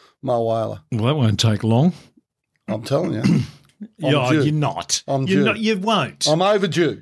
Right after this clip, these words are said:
Speaker 2: No,
Speaker 1: in fact.
Speaker 2: well, I won't say, I won't
Speaker 1: I'm
Speaker 2: disagree.
Speaker 1: overdue.
Speaker 2: I won't disagree with
Speaker 1: Uh,
Speaker 2: that.
Speaker 1: but, yeah, so, again, i-, if you're, you're looking to do, if you're keen on your fishing and you like your cod fishing, and, uh, any freshwater fisherman,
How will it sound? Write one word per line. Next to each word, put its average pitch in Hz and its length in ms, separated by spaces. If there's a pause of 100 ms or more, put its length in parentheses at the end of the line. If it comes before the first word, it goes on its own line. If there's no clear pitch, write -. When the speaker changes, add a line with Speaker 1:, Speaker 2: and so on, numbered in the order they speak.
Speaker 2:
No, 160 100
Speaker 1:
in 156 160
fact. 151 400
Speaker 2:
well, 180 200
I 202 60
won't 202 240
say, 196 80
I 175 60
won't 170 320
Speaker 1:
I'm 156 40
Speaker 2:
disagree. 277 380
Speaker 1:
overdue. 190 180
Speaker 2:
I 139 40
won't 180 240
disagree 127 340
with 110 120
Speaker 1:
Uh, 110 40
Speaker 2:
that. 107 200 (180)
Speaker 1:
but, 185 320 (260)
yeah, 160 220
so, 170 260 (400)
again, 208 540 (240)
i-, - 40
if 170 300
you're, 170 220
you're 175 180
looking 190 240 (140)
to 160 140
do, 151 60
if 170 220
you're 156 120
keen 226 360
on 214 80
your 180 100
fishing 165 460 (400)
and 135 160
you 139 80
like 170 260
your 160 100
cod 156 280
fishing, 269 480
and, 143 320 (100)
uh, 131 160 (280)
any 160 180
freshwater 131 480
fisherman, 120 500